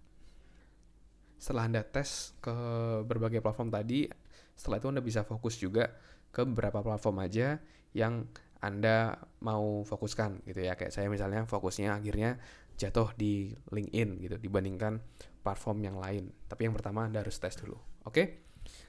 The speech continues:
Demikian sharing dari saya. Semoga bisa bermanfaat buat teman-teman yang mau contoh C V saya, teman-teman mau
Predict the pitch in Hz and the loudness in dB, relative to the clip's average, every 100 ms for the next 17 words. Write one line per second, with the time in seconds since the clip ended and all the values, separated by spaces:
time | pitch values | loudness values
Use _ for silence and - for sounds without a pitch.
0 | - 123 117 131 135 131 120 120 113 110 | -4 0 4 6 6 4 2 2 2 4
1 | 113 165 202 - - - 107 110 107 107 | 6 6 6 0 -6 -4 0 4 4 4
2 | 110 101 101 98 104 101 101 98 - 175 | 2 2 2 -2 -2 -2 -2 2 2 2
3 | - - - - - 101 110 104 104 110 | -2 -18 -20 -20 -4 4 6 6 2 0
4 | 110 113 143 147 123 110 110 110 107 107 | 0 2 2 4 4 2 2 2 2 2
5 | 110 - - - - - - - - 110 | -2 -6 -14 -20 -20 -20 -20 -6 0 2
6 | 113 139 - 110 110 107 104 104 131 175 | 2 -2 0 0 0 0 0 0 0 -2
7 | - - - _ - 104 104 107 107 110 | -8 -20 -20 _ -8 -4 0 2 2 2
8 | 113 107 104 104 | 2 2 2 0